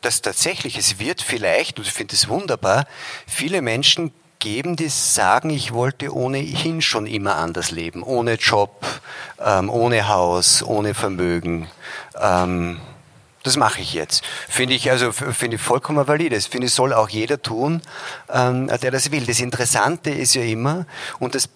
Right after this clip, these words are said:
betrifft ja nicht nur dieses Thema, sondern zum Teil schon auch, glaube ich, die Klimadebatte, dass die, dass die, dass diese Normativitäts-, dass das Normativitätsdenken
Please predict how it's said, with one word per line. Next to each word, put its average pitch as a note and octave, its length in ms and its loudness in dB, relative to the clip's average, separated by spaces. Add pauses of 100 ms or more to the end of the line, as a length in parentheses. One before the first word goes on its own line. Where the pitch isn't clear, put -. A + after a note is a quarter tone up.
(200)
betrifft - 440 -4
ja B2+ 80 2
nicht D3 260 -2
nur B2+ 120 0
dieses D3 360 0
Thema, C#3+ 280 0
sondern B2+ 260 2
zum B2 220 -2
Teil G#2+ 260 4
schon D3+ 280 0
auch, C3 280 2
glaube A#2 240 2
ich, A#2 100 -4
die G#2+ 100 -10
Klimadebatte, B2+ 840 -2 (360)
dass - 220 -4
die, B2 180 -8
dass - 240 0
die, A2+ 260 -2
dass A2+ 200 -4
diese A2+ 240 -2
Normativitäts-, G#2+ 1200 0
dass - 200 -4
das A2 160 -2
Normativitätsdenken G2+ 1500 -2